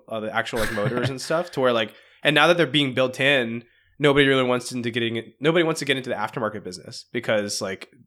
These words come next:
Speaker 1: people already have one built in, so they're not gonna buy a second one unless it offers, like, slightly different features. Whereas, like, it's different for, let's say, the door lock business or the f-, you know, the door cam business, where there's, like, a lot of healthy competition. There's, like, Ring
Speaker 2: Totally.
Speaker 1: and there's Google. Um,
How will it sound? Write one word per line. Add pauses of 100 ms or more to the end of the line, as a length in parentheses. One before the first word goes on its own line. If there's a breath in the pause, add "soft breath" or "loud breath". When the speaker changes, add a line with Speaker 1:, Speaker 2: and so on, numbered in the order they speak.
(720)
Speaker 1:
people
already
have
one
built
in,
so
they're
not
gonna
buy
a
second
one
unless
it
offers,
like,
slightly
different
features. (420 loud breath)
Whereas,
like,
it's
different
for,
let's
say,
the
door
lock
business
or
the
f-,
you
know,
the
door
cam
business,
where
there's,
like,
a
lot
of
healthy
competition.
There's,
like, (380 loud breath)
Ring
Speaker 2:
Totally.
Speaker 1:
and
there's
Google.
Um,